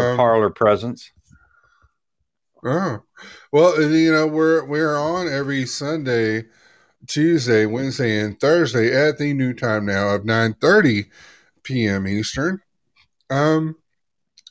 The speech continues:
Speaker 1: and, uh, you know, with, uh, with, uh, mini pods in between, and Donald Wayne is burning it up in the mini pod circuit. I mean, he's really racking those up, and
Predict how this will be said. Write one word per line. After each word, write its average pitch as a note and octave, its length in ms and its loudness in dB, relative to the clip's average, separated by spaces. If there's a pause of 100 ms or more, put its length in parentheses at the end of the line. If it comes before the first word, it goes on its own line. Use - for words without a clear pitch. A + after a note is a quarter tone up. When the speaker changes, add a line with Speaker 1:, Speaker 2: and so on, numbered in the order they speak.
(100)
Speaker 1:
and, C3+ 380 -2
uh, C3 400 0 (800)
you C3+ 120 0
know, B2 200 2
with, C3 280 2
uh, B2 200 2
with, B2 240 0
uh, A#2+ 340 -10
mini E3 300 0
pods B2 400 2
in A#2+ 120 0
between, C3 380 -2
and G2+ 160 -2
Donald B2+ 300 -2
Wayne B2+ 260 -2
is F#2+ 140 -6
burning B2 400 -2
it G2 120 -4
up B2 200 2
in G2+ 80 -6
the F#2+ 80 -4
mini A2 180 0
pod F#2 320 -4
circuit. F#2 400 -6
I F#2+ 100 -6
mean, F#2+ 220 -8
he's A2 240 -4
really G#2 260 -2
racking F#2+ 400 -2
those F#2+ 240 -6
up, G#2 240 -2
and F2+ 160 -10